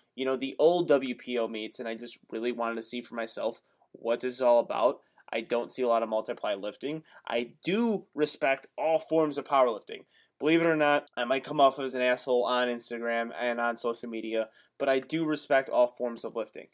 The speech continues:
Now, the only thing that I got to see was people's stories on Instagram, because it was on, it was, it was broadcasted on a Monday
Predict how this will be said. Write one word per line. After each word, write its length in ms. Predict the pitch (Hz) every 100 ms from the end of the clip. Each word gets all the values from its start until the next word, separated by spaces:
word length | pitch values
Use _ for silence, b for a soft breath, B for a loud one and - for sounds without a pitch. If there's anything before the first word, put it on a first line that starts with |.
| b b b b b
Now, 360 | 143 147 143 139
the 220 | 143 143
only 320 | 208 226 240 226
thing 400 | - 220 170 143
that 80 |
I 80 | 135
got 240 | 131 147 -
to 80 |
see 540 | 127 - 254 135 135 - _ _ _ _ _
was 440 | 147 160 160 147 -
people's 400 | - 190 175 165
stories 460 | - 208 175 123 127
on 100 | 147
Instagram, 540 | 165 147 127 - - _
because 480 | - 131 147 139 127 - _ -
it 80 |
was 160 | 175 175
on, 240 | 190 180 180
it 100 | 175
was, 260 | 170 170 _ _ 190
it 80 |
was 160 | 190 175
broadcasted 680 | 170 202 202 202 190 - 180
on 160 | 151 147
a 100 | 135
Monday 520 | 127 131 127 98 -